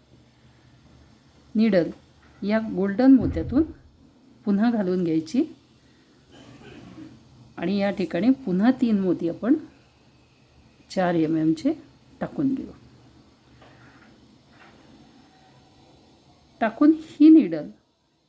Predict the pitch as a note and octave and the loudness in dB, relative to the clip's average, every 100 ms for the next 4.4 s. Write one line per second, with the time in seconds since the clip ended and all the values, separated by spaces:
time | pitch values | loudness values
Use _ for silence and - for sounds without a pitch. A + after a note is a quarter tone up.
0 | _ _ _ _ G3+ - E3+ E3 C#4 - | _ _ _ _ -20 -10 -6 -4 -4 -8
1 | _ _ _ - G3 G#3 C4+ - _ _ | _ _ _ -10 -4 -4 -4 -10 _ _
2 | _ _ - F3 D#3 F3 - A3 A3 G3 | _ _ -6 -4 -4 -6 -4 -6 -6 -6
3 | F#3+ - D#3+ F#3 D4+ - - - A3 F3+ | -4 -4 -6 0 -2 -2 -12 0 2 2
4 | B2+ A2+ - - | 0 -6 -12 -14